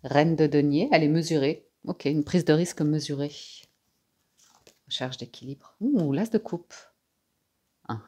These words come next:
ah. Une personne qui tient à vous. Quatre d'épée, à votre bien-être. Ça peut être vous, hein. Hein, pour certains, vous offrez soit une balade méditative, ou, vous voyez, il y a l'idée d'extérieur avec le mat.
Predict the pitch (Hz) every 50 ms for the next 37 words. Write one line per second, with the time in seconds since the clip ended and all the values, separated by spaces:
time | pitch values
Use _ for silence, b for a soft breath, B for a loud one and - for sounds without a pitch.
0 | 285 302 185 107 107 - - _ _ _ _ _ _ _ _ _ _ _ _ b
1 | b b b b b b b b b b b b - 147 147 147 151 147 - -
2 | 185 196 185 - - - - 156 143 139 131 - - 202 - - - _ _ _
3 | _ _ _ _ _ - 226 226 226 - 202 160 170 156 - - 160 180 294 -
4 | - _ _ - - 147 143 139 143 139 139 143 143 135 143 147 147 - 247 -
5 | - - - - _ _ b b b b b b b b b - 151 - - 160
6 | 156 143 175 233 202 120 113 117 - - _ _ _ _ _ _ _ _ _ _
7 | _ _ _ _ _ _ _ _ _ _ _ _ _ _ _ _ _ _ _ _
8 | _ _ _ _ _ _ - - 262 - 190 - 165 156 - 226 240 233 170 160
9 | 151 156 170 156 - - 208 214 208 - 208 196 196 196 175 185 185 190 202 202
10 | 196 - 185 175 175 180 - - 190 185 185 - - - 220 220 233 233 226 196
11 | 175 170 175 170 160 170 180 180 220 233 226 185 170 170 156 196 208 202 - 185
12 | 180 - - - 185 170 175 185 208 233 226 185 165 165 165 - 180 160 160 160
13 | 226 - - - - -